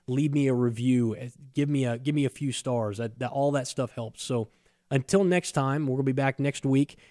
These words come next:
and we'll be hitting some more of this. We'll be talking more about what's going on in the world, more about the repercussions that governments and individuals make,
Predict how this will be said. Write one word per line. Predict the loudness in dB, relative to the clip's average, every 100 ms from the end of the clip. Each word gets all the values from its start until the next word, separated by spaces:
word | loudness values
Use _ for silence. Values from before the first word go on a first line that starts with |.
| -4
and | 0 4
we'll | 4
be | 4 2
hitting | 2 2 0
some | 0 0
more | 2 0
of | -2
this. | -10 -12
We'll |
be | -8
talking | -4 -4 -4 -4
more | -2 0
about | -2 -2
what's | -4
going | -4 -4 -2
on | -2
in | -2
the |
world, | 0 0 0
more | 0 -2
about | -2 -4 -4
the | -2
repercussions | -2 -2 -4 -2 -2 -4 -6 -6
that | -4
governments | -4 -2 -4 -6 -6
and |
individuals | -6 -4 -4 -4 -4 -4
make, | -4 -4 -6